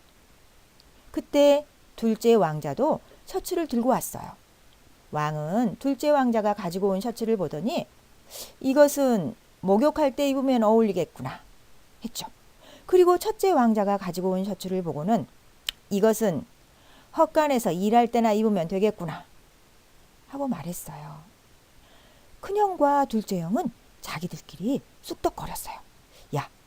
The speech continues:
우리가 막내네 그 개구리 말이야. 그 개구리를 우습게 보았다가 큰 코 다친 거네. 그건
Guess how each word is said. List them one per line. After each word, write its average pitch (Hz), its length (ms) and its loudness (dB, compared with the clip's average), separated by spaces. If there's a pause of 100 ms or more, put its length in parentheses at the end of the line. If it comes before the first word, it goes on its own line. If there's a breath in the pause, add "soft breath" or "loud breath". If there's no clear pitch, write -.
(360)
우리가 170 500 -4 (640 loud breath)
막내네 240 1000 0
그 202 200 -2
개구리 196 340 -4
말이야. 135 600 -10 (440)
그 220 140 -2
개구리를 190 460 -4
우습게 - 360 -2
보았다가 175 460 -6 (140)
큰 - 200 -12
코 330 120 -6
다친 185 320 -4
거네. 143 440 -6 (800 loud breath)
그건 139 680 -4